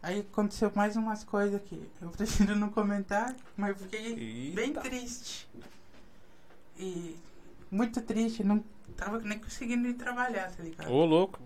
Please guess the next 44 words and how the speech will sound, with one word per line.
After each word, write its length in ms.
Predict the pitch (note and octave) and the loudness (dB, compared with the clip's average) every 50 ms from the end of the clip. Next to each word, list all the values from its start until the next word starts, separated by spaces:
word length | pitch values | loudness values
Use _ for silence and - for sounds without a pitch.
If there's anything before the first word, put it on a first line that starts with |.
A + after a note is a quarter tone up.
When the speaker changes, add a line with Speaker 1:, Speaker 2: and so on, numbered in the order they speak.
| - - | -6 0
Speaker 1:
Foi, 100 | E3+ B2+ | 4 4
Speaker 2:
afetou 420 | C3+ - - C#3 C3 C3 - C3 | 4 4 4 2 2 2 2 2
legal 280 | D#3 A#3 C4 G3+ F#3+ F#3+ | 2 2 2 2 2 2
mesmo. 140 | E3+ D3+ D3 | 2 2 2
Speaker 1:
foi 80 | G3+ - | 0 0
tipo, 240 | - - - - A#3 | -2 -4 -2 2 4
na 140 | A3 A3 | 6 6
mesma 240 | A3 A3+ A#3+ A#3+ C4 C4 | 6 6 6 4 2 0
semana 380 | - C4 B3+ A#3 B3 A#3+ A#3+ A#3+ | 0 0 2 2 4 6 6 6
ali 160 | A#3 A#3 B3+ | 4 4 2
aconteceu 480 | B3+ B3+ - C4 B3+ A#3+ - - C4 | 2 2 2 2 2 2 2 0 0
um 40 | B3 | 0
monte 260 | B3 C4 C4+ C4 - | 0 0 -2 -2 -4
de 60 | - - | -8 -8
coisa 360 | - C#4 C4+ C4+ C4+ C#4 C4+ A#3+ | -4 -4 -4 -2 -2 -4 -2 0
ruim. 200 | A3+ G3+ F3+ E3 B2+ | 0 0 0 0 -2
Speaker 2:
Uhum. 540 | A#2 G#2+ G#2+ A2 A2 G#2 G2+ A2 A2+ A2+ A2 G#2+ G#2+ - - - - - - - - - - - - - - - - - | -2 -2 -2 -4 -4 -4 -6 -6 -8 -8 -8 -10 -12 -14 -14 -12 -12 -12 -12 -12 -14 -16 -16 -18 -16 -16 -16 -16 -10 -4
Speaker 1:
Aí 200 | D#3+ E3+ F3+ F#3 | -2 0 0 2
eu 100 | G3 G3 | 0 0
falei, 580 | G3 G#3 G3+ G3+ F#3+ F#3 F#3 F3 F3 F3+ F3 E3+ | 0 2 2 2 2 0 0 0 0 0 -2 -4
essa 200 | - - - - | -6 -8 -10 -8
casa 280 | - - F3 F3+ F3+ F3+ | -4 -2 -2 -2 -2 -4
aqui 760 | F3+ - - F3+ F3+ F#3+ G3 G3+ G#3+ A3 A3+ A3+ A3+ A3+ A3+ - - | -6 -6 -6 -6 -4 -4 -4 -4 -2 -2 -2 -2 -2 -4 -4 -4 -2
pra 140 | G3 F#3+ | 0 2
mim 100 | G3 G3 | 2 4
não 100 | G3 G3 | 2 2
tá 160 | G3 - G#3+ G#3 | 2 2 2 4
dando 220 | G3+ G#3+ G#3+ A3+ | 4 4 6 6
mais 260 | A#3 B3 B3+ D4+ E4 - - - | 6 6 6 4 4 0 0 2
não, 220 | - A#3+ A#3+ A3 | 4 6 6 6
velho. 120 | G3 F3 | 8 8
Speaker 2:
Essa 100 | F3+ F3 | 6 6
casa 280 | - - D3 C#3+ C#3+ D3+ | 6 4 4 4 4 2
tá 60 | D3+ | 4
traindo 280 | - D#3 D#3 D#3+ E3 D#3+ | 6 8 8 8 8 6
coisas 320 | D#3+ E3 D#3+ D#3 D#3+ D#3+ C#3+ | 4 2 2 4 4 4 6
ruins. 440 | D#3 F3+ D#3+ D3+ D#3 E3 F3 F3 - | 6 8 10 10 10 10 10 10 8
Speaker 1:
Essa 80 | G#3+ G#3 C#4 | 8 8 8
casa 240 | A#3 G#3 G#3 A3+ A#3 | 8 8 8 8 6
aqui 100 | A3+ - | 6 8
tem 120 | - A#3 A#3 | 8 8 8
uma 140 | A#3 A#3+ A#3+ | 10 8 8
energia 400 | B3+ B3+ B3+ B3+ C4+ C#4 D4 D4 | 8 8 8 8 6 6 6 4
horrível. 480 | C#4+ C4 C4 A#3 A#3 A3+ G#3+ F#3+ F#3 | 6 6 6 6 4 4 0 0 -2